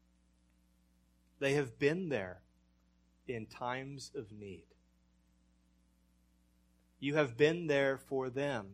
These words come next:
in times of need. You can count on them.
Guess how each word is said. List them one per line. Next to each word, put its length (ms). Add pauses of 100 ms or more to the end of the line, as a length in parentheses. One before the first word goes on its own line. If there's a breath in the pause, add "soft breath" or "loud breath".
(120)
in 280 (160)
times 720 (400 soft breath)
of 200
need. 440
You 180
can 220
count 500
on 240
them. 200